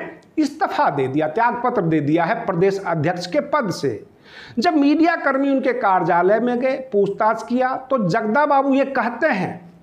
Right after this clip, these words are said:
कि हम तो अपने कुर्सी पे बैठे हुए, हम तो कहीं नहीं गए, आपको खबर किसने दे दी? और ये खबर फैला दी गई थी। उधर जदयू कार्यालय में घमासान इसलिए है कि संजय सिंह को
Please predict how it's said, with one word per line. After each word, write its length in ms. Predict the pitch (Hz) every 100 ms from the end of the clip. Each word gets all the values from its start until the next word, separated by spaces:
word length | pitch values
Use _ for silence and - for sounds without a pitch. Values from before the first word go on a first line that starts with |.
| _ _ _ _ _ _ -
कि 60 |
हम 180 | 160 220
तो 100 | 233
अपने 240 | 240 240 240
कुर्सी 300 | 247 220 262
पे 120 | 262
बैठे 300 | 262 269 320
हुए, 240 | 262 269
हम 140 | 226 226
तो 120 | 240
कहीं 200 | 254 302
नहीं 220 | 294 294
गए, 140 | 269
आपको 300 | 254 240 262
खबर 300 | 247 247 262
किसने 340 | 254 254 320 311
दे 120 | 202
दी? 260 | 131 120 - - 165
और 100 | 285
ये 100 | 370
खबर 260 | - 302 359
फैला 360 | - 247 208 196
दी 140 | 165
गई 260 | 139 120 117
थी। 220 | - - _ _ _ _ -
उधर 400 | 175 185 156 127 - - - 170
जदयू 680 | 131 196 240 226 269 339 339
कार्यालय 800 | 254 196 190 180 190 185 196 196
में 240 | 185 165
घमासान 800 | 123 160 180 180 175 180 165 160 175 208
इसलिए 520 | 196 247 254 269 277
है 240 | 240 285 294 - -
कि 100 | 311 269
संजय 800 | - 247 240 254 269 269 302 302
सिंह 360 | - 233 226 233
को 400 | 285 269 226